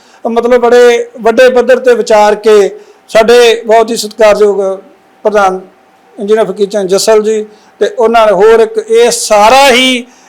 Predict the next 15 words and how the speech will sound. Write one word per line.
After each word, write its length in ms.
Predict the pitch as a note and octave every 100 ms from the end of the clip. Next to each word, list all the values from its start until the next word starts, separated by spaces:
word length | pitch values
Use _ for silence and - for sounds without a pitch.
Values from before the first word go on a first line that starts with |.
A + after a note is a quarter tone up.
| _
ਅ, 220 | G3 G#3 G3
ਜੋ 180 | G#3 G#3+ A3 G#3+ G#3+ G3+ - - - _ _ _ C#4
ਮੰਥਨ 540 | A#3 A3+ A#3 C#4+ C4+
ਕਰਨ 160 | C4 A3
ਤੋਂ 200 | A3+ A3
ਬਾਅਦ 460 | G3+ G3 F#3 E3+ - - _ A#3
ਇੱਕ 160 | B3 B3
ਜਿਹੜੀ 280 | A3 A3+ A#3
ਸੰਸਥਾ 720 | G3+ G#3 - A3 G3+ F#3 - - _ _
ਐਨ 200 | A3+ A3
ਜੀ 160 | G3+ A#3
ਓ 320 | A3 G#3 G3+ - B3+
ਜਿਹਨੂੰ 200 | G3+ G#3
ਅਸੀਂ 180 | A3 G3
ਕਹੀਏ 460 | G3+ G#3 F#3+ F#3+